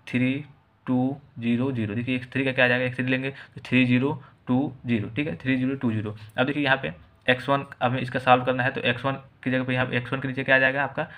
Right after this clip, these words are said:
छः दूना बारह और माइनस ज़ीरो, ठीक है, तो बारह यहाँ पे माइनस में है, एक्स टू क्या आ जाएगा आपका, छः थ्री अठारह और ये मल्टीप्लाई हो तो ज़ीरो हो जाएगा, तो अठारह और एक्स थ्री क्या आ जाएगा आपका, देखिए दोनों ज़ीरो है यहाँ पे नीचे, तो दोनों, ये आपका ज़ीरो हो जाएगा, ठीक है। तो देखिए यहाँ से अगर आपका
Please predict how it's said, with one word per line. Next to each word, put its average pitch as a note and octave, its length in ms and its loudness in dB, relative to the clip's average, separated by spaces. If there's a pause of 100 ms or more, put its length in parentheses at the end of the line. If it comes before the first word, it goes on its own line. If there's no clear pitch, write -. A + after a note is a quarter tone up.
(160)
छः B2 140 4
दूना C3 180 0
बारह B2+ 260 6
और B2 180 0
माइनस A2+ 280 2
ज़ीरो, G#2 200 -4
ठीक B2+ 200 -6
है, D3+ 120 -8 (140)
तो A2+ 80 -8
बारह A2+ 460 4 (340)
यहाँ A#2 160 -2
पे B2+ 140 -6 (380)
माइनस A2+ 340 0
में B2 100 -4
है, B2 220 -6
एक्स B2+ 140 -6
टू C3+ 80 -6
क्या C3+ 180 4
आ C3+ 40 4
जाएगा B2+ 360 2
आपका, B2+ 240 -4 (340)
छः B2 160 2
थ्री B2+ 180 0
अठारह C3 500 2
और B2+ 140 -2
ये C3+ 280 -2
मल्टीप्लाई B2 320 2
हो B2+ 80 0
तो C#3 60 -4
ज़ीरो A2+ 220 2
हो G2+ 80 0
जाएगा, G2+ 160 -2
तो A2+ 100 -2
अठारह A2+ 500 2 (1200)
और B2 100 2
एक्स B2 160 0
थ्री C#3 120 0
क्या C3+ 120 6
आ C3 40 6
जाएगा C3 120 6
आपका, C3 140 0
देखिए B2 220 0
दोनों A#2+ 320 0
ज़ीरो B2+ 180 0
है C3+ 160 -4 (240)
यहाँ A2+ 120 0
पे A#2+ 60 -2
नीचे, A#2 260 -2 (180)
तो B2 80 -10
दोनों, A2 260 -2
ये A2+ 160 -4
आपका A#2 200 0
ज़ीरो A2 220 -2
हो G2 60 -4
जाएगा, G2+ 160 -2
ठीक D3+ 140 -4
है। D#3+ 60 -2
तो - 340 -10
देखिए C3 200 -2
यहाँ C3+ 160 4
से C#3+ 160 -4
अगर C3 260 0
आपका C3+ 340 0